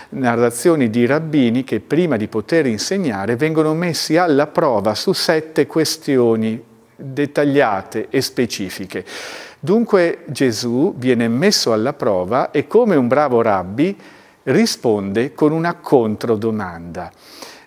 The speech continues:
La domanda è importante perché, se vogliamo, noi siamo troppo pronti a dare risposte. Mi torna alla mente la discussione che c'è stata per preparare il sinodo sui giovani, quando nel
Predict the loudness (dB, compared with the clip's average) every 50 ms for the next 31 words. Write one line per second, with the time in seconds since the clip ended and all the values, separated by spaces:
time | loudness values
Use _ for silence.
0 | 0 0 2 2 2 2 2 2 2 2 4 2 2 2 0 -2 -2 -4 -2 -2
1 | -2 0 0 -2 -6 -8 -6 -6 -6 -6 -6 -10 -6 -6 -4 -4 -4 -8 -8 -8
2 | -8 -6 -4 -4 -4 -4 0 2 2 4 4 4 2 0 -2 -8 -16 -18 -18 -18
3 | -14 -8 -2 0 2 2 2 2 2 2 2 2 2 2 2 2 2 0 0 -2
4 | 0 2 2 4 2 2 2 -2 -4 -12 -16 -20 -20 -20 -20 -20 -18 -12 -8 -4
5 | 0 2 2 2 2 2 2 2 2 2 0 0 0 0 2 2 2 4 4 2
6 | 2 4 4 2 0 0 2 2 2 2 2 2 2 4 2 2 2 0 -2 -4
7 | -6 -8 -6 -6 -4 -4 -2 -4 -4 -4 -4 -6 -6 -6 -14 -18 -18 -18 -16 -8
8 | -2 -2 -2 2 2 0 2 2 2 2 2 2 2 0 0 -2 -2 2 2 4
9 | 2 2 0 -6 -14 -14 -12 -6 0 0 0 0 0 -6 -6 -6 -4 -2 -2 -2
10 | -2 -2 -4 -4 -4 -2 -4 -4 0 2 2 2 2 0 -2 0 0 -2 0 0
11 | -2 -2 0 0 0 2 2 2 2 2 2 2 0 -2 -12 -20 -18 -10 -6 -4
12 | -4 -2 -2 -2 -2 -2 0 0 0 0 2 2 0 0 0 0 -2 0 0 0
13 | 0 0 0 2 2 2 0 0 -2 -4 -4 -4 -4 -2 -2 -2 0 0 0 -2